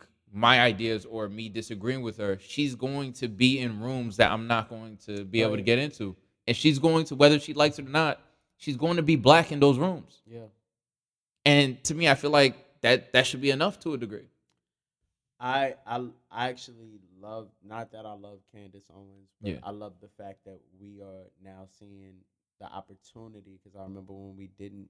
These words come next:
Speaker 2: necessarily have one all the time,
Speaker 1: Mm-hmm.
Speaker 2: of seeing non-monolithic portrayals of black
Speaker 1: Yeah.
Speaker 2: people, because that's how change agents happen. Like,
Speaker 1: Mm-hmm.
Speaker 2: you don't have a, a,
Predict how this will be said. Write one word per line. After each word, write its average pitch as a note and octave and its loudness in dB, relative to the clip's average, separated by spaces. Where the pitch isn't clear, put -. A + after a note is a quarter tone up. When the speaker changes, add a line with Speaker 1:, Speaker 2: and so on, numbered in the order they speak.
Speaker 2:
necessarily F#2+ -20
have F#2+ -16
one F#2 -20
all F#2 -20
the F#2 -20
time, F#2+ -18
Speaker 1:
Mm-hmm. G2 -20
Speaker 2:
of F2+ -20
seeing G2 -20
non-monolithic F#2 -12
portrayals F#2 -12
of F2+ -18
black F#2+ 2
Speaker 1:
Yeah. E2+ 0
Speaker 2:
people, - -10
because F#2+ -14
that's F#2+ -12
how F#2 -10
change G2 -14
agents F#2 -14
happen. B2 -4
Like, F2 -12
Speaker 1:
Mm-hmm. - -20
Speaker 2:
you G#2 -8
don't G#2+ -6
have G#2 2
a, G2 -8
a, F#2 -16